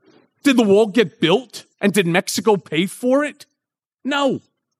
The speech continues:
Failure. How about the Middle East? What about the Middle East peace plan? Another failure. Let's just keep going. Immigration policy, total failure. Muslim ban, failure. A real failure.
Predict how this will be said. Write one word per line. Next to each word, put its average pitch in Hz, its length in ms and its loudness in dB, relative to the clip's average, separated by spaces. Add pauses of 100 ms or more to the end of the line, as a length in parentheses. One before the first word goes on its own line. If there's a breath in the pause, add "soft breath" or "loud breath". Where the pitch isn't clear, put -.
(580)
Failure. 240 800 -2 (800)
How 302 140 -2
about 285 240 -2
the 269 60 0
Middle 262 360 0
East? - 420 -6 (280)
What 302 120 0
about 294 140 0
the 269 80 -2
Middle 262 260 2
East 262 200 -2
peace - 280 -4
plan? 120 460 -8 (560)
Another 277 400 2
failure. 120 720 -6 (560)
Let's 320 160 -2
just 302 180 -4
keep 269 160 -2
going. 269 380 -2
Immigration 247 800 -2
policy, 127 720 -8 (260)
total 277 380 0
failure. 269 640 0 (160 soft breath)
Muslim 226 560 0
ban, 120 320 -6
failure. 254 800 -6 (220)
A - 60 2
real 285 300 2
failure. 123 640 -4